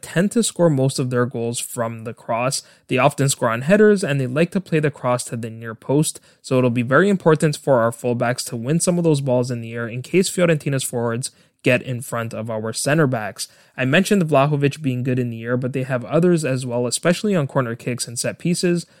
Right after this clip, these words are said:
where they can get their center backs forward. Milenkovic is good for three to five goals a season, so we have to watch out for him on set pieces. It will also be important to win the second ball because Fiorentina have attacking midfielders that can score from the edge of the area.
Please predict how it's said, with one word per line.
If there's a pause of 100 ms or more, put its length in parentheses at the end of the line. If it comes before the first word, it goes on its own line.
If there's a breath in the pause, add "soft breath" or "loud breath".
(180 soft breath)
where
they
can
get
their
center
backs
forward. (260 soft breath)
Milenkovic
is
good
for
three
to
five
goals
a
season,
so
we
have
to
watch
out
for
him (280)
on
set
pieces. (420)
It
will
also
be
important
to
win
the
second
ball
because
Fiorentina
have
attacking
midfielders
that
can
score
from
the
edge
of
the
area.